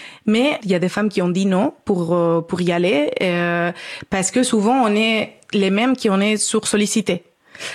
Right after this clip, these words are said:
Et pourquoi je trouve que c'est un problème, c'est pas que nous on dit non, les problèmes, les problèmes est que souvent ça arrive que, euh, que justement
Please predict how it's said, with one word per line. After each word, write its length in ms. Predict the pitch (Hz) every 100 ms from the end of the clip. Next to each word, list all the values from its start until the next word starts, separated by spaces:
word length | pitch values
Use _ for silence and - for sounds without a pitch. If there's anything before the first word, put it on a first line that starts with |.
| - -
Et 80 | 202
pourquoi 580 | 214 - 262 269 262
je 100 | 233 208
trouve 260 | 208 220
que 100 | 220
c'est 140 | 196 196
un 80 |
problème, 340 | 185 190 208 247
c'est 140 | 190
pas 120 | 202
que 140 | 208 196
nous 180 | 190 202
on 140 | 185
dit 180 | 180 170
non, 180 | 185 277
les 120 | 233
problèmes, 460 | 233 214 240 269 220
les 180 | 196
problèmes 380 | 165 - 208 247
est 80 | 208
que 120 | 196
souvent 380 | 180 190 180 240
ça 140 | 247
arrive 420 | 190 190 254 226 160 - - - -
que, 340 | - 226 262 -
euh, 920 | 202 185 180 180 175 175 175 170 170 165 _ - - - - - -
que 100 | 220
justement 640 | 196 226 220 220 214 208